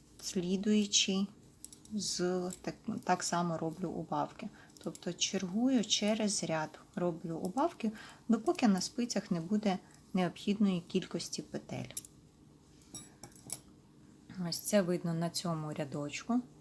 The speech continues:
Ось таким чином відбувається. Тут трошки інша ниточка, але чітко видно, чітко проглядається, яким чином відбувається убавочка.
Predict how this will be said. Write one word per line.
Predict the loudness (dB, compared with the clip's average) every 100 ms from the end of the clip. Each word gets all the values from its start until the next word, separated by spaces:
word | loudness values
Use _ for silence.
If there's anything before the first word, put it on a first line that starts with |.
| -20 -20 -20 -20 -20 -20 -20 -4
Ось | 0 0 0
таким | -4 -4 -4
чином | -2 -2 -6 -6 -8 -12 -20 -20 -20 -20 -20 -8
відбувається. | -4 -2 0 -2 -4 -6
Тут | -8 -8
трошки | -6 -6 -6 -8 -10 -12 -20 -20 -20 -20 -20 -20 -20 -20 -4
інша | -2 0 0 -2
ниточка, | -2 -2 -2 -2 -4 -2 -6 -8 -18 -20 -20 -20 -20 -20 -20 -20 -20 -20 -20 -20 -18 -4
але | 0 2 2
чітко | 2 0 0 -4
видно, | -2 -4 -4 -6 -8 -14 -20 -16
чітко | -10 -10 -8
проглядається, | -8 -6 -6 -8 -8 -8 -8 -8 -8
яким | -8 -6 -6
чином | -4 -2 -2 -2 -6 -14 -20 -20 -20 -20 -20 -20 -20 -20 -20 -20 -20 -20 -20 -20 -20 -20 -20 -20 -20 -20 -20 -6
відбувається | -4 -2 -2 2 2 0 -4 -6 -6
убавочка. | -4 -4 -4 -6 -8 -10 -10